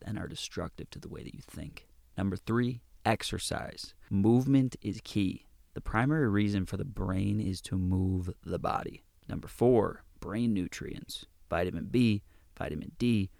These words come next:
omega threes. He really suggests that you have a blood test done to check if you're deficient in any important area.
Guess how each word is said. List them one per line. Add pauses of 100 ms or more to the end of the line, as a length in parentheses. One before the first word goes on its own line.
(240)
omega
threes. (400)
He
really
suggests
that
you
have
a
blood
test
done (160)
to
check
if
you're
deficient
in
any
important
area.